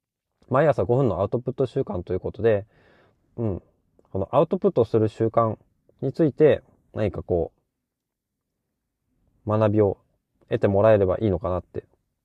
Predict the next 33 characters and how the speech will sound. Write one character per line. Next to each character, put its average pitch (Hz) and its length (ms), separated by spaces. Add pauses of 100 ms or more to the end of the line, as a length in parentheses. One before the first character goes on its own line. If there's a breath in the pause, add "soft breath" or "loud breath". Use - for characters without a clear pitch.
(720)
い 131 60
う 131 60
ふ 127 120
う 135 60
に、 147 240 (600)
と - 60
思 101 240
っ 90 60
て 95 80
ま 82 100
す - 100
ね。 98 60
私 139 320
が 151 300
ア 110 60
ウ 113 60
ト 127 120
プ 131 100
ッ 127 40
ト - 140
を 95 40
す 113 140
る、 127 240 (360 soft breath)
試 - 100
行 127 120
錯 123 220
誤 120 100
を 101 80
し - 80
て 113 120
い 107 60
く 104 120
姿 120 400